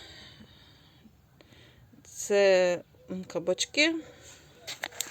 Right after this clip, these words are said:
Та. Ось тут щось огірок прокльовується, ніяк не може вийти.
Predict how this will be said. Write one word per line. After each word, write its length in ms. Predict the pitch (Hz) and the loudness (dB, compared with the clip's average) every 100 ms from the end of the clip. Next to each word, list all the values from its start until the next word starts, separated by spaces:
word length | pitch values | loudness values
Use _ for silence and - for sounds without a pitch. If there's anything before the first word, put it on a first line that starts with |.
| - - - - _ - _ _ _ _ _ - _ | -12 -12 -12 -12 _ -20 _ _ _ _ _ -20 _
Та. 240 | - 214 220 - - - - - - - - - - - - - - - - - - - _ _ _ - - - | -8 -6 -6 -6 -8 -10 -16 -16 -20 -14 -12 -10 -8 -10 -10 -18 -20 -20 -20 -20 -20 -20 _ _ _ -20 -20 -10
Ось 200 | 214 - | -10 -2
тут 200 | 214 - | 0 2
щось 240 | 214 214 | 2 4
огірок 420 | 214 214 208 202 - - - | 4 4 4 0 -6 -16 -4
прокльовується, 760 | 190 - 233 302 262 254 247 | -2 4 4 6 2 0 -2
ніяк 320 | 226 214 214 | -2 -2 -4
не 140 | 214 214 | -6 -6
може 300 | 208 202 202 | -4 0 2
вийти. 480 | 247 302 - 254 | 2 0 -2 -4